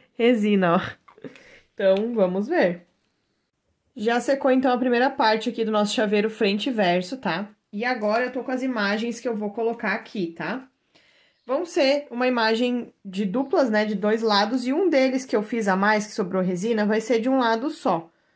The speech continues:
Então, eu vou fazer aqui com vocês também, tá? Todos esses adesivos aqui, como o fundo é branco, eles estão impressos em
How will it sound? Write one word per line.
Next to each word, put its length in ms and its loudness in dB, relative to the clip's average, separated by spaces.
Então, 200 -6
eu 40 -2
vou 120 -2
fazer 400 0
aqui 180 -4
com 180 -4
vocês 440 -4
também, 520 -2
tá? 300 -4
Todos 280 0
esses 220 0
adesivos 480 -2
aqui, 300 -4
como 320 0
o 20 -8
fundo 320 -2
é 60 2
branco, 400 0
eles 140 -2
estão 200 -2
impressos 580 0
em 400 -4